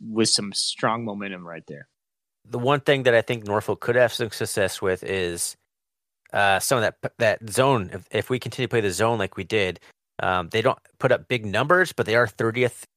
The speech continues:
Speaker 2: in the country in passing efficiency offense as well.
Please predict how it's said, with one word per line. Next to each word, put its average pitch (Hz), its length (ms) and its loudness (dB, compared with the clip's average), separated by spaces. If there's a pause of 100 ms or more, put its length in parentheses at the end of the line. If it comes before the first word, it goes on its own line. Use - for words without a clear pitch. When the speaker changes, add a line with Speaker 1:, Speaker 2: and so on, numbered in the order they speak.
(120)
Speaker 2:
in 113 100 -4
the 110 60 -6
country 110 280 -2
in 87 60 -4
passing 110 380 -2
efficiency 104 540 -4
offense 127 460 0
as 104 120 -4
well. 117 340 2